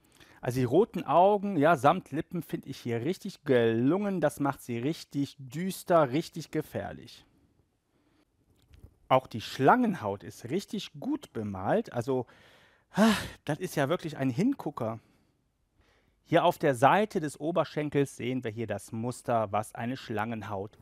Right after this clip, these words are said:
suggerieren soll. Ja, hier ihr Dress, ne, das kennt man ja, das Dress, ne, nur halt ein wenig anders bemalt,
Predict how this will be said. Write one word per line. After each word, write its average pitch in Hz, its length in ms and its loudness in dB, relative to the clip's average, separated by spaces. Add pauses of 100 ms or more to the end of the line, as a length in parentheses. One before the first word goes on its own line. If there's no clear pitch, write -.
suggerieren 123 640 -2
soll. - 260 -18 (2000)
Ja, 104 160 -2
hier 143 380 6
ihr 123 200 0
Dress, 117 520 2
ne, 139 200 2
das 117 180 -4
kennt 135 280 -2
man 127 160 0
ja, 123 140 4
das 113 200 -2
Dress, 110 360 -6
ne, 131 160 -2
nur 131 300 2
halt 123 280 0
ein 117 120 -8
wenig 131 320 -2
anders 131 340 0
bemalt, 139 640 0